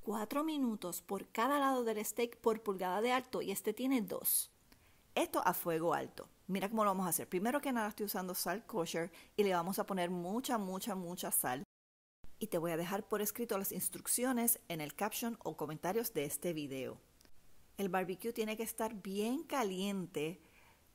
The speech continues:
y vamos a usar la plancha. Es preferible la plancha, que en este Napoleon Prestige quinientos viene una plancha perfecta para esto, para poder cocinar varios a la vez, y lo limpiamos aquí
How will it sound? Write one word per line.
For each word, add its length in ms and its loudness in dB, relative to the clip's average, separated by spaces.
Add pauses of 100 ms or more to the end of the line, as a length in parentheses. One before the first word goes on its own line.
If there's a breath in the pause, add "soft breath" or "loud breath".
(280)
y 120 2
vamos 240 2
a 40 2
usar 280 0
la 240 0
plancha. 400 0
Es 80 -4
preferible 560 0
la 220 -2
plancha, 720 0 (260 loud breath)
que 220 0
en 160 -4
este 320 0
Napoleon 360 2
Prestige 380 -2
quinientos 420 -2
viene 200 -2
una 200 -4
plancha 360 -4
perfecta 520 -4
para 200 0
esto, 200 -4
para 200 -2
poder 200 -4
cocinar 380 -2
varios 380 -2
a 60 6
la 120 6
vez, 240 0
y 80 2
lo 100 4
limpiamos 560 -2
aquí 520 -2